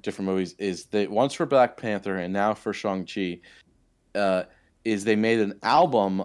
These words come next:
of artists to, for, to make a song, make songs for the movie. And so a lot, they, you can hear a lot of the songs in the movie, but not all of them.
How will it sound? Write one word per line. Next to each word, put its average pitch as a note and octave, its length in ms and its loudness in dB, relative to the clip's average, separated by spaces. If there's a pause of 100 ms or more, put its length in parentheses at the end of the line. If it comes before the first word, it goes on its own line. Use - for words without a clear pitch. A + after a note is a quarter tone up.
(120)
of G2+ 320 -2
artists A2+ 880 0
to, - 240 -10 (140)
for, A2 420 2
to - 180 -8
make A2+ 220 -2
a F#2+ 80 0
song, G2+ 640 2 (640)
make A2+ 160 -2
songs G#2 600 2 (100)
for A#2+ 400 2
the G#2 80 2
movie. G2 480 -2 (580)
And G#2 240 0
so G2 800 4
a A2 40 0
lot, A#2+ 300 8
they, C3 200 2
you D#3 180 -4
can G3 80 0
hear E3 420 6
a A2+ 80 4
lot B2+ 220 8
of A#2 60 4
the G#2+ 60 2
songs A2+ 440 2
in A#2+ 180 0
the G#2+ 80 0
movie, G#2 400 4 (360)
but A2+ 100 4
not A2 160 4
all A#2 180 6
of G#2 60 2
them. F#2+ 80 -4